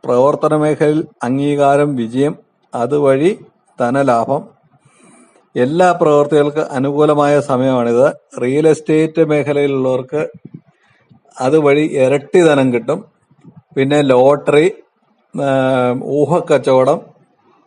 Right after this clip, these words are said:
ആ, വണ്ടി ബിസിനസ് അങ്ങനെയുള്ളവർക്ക്, അതുപോലെ പെട്രോൾ പമ്പ്, ആ, ഉടമകള്, ആ,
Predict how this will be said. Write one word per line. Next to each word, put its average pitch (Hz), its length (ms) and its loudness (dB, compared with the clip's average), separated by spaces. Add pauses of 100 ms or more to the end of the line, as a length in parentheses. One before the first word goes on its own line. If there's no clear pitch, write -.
ആ, 127 320 0
വണ്ടി 143 500 0
ബിസിനസ് 139 540 -2 (1000)
അങ്ങനെയുള്ളവർക്ക്, 131 640 0
അതുപോലെ 139 420 0
പെട്രോൾ 139 400 -2
പമ്പ്, 143 480 -2 (380)
ആ, 127 320 0
ഉടമകള്, 127 680 0 (880)
ആ, 123 420 -4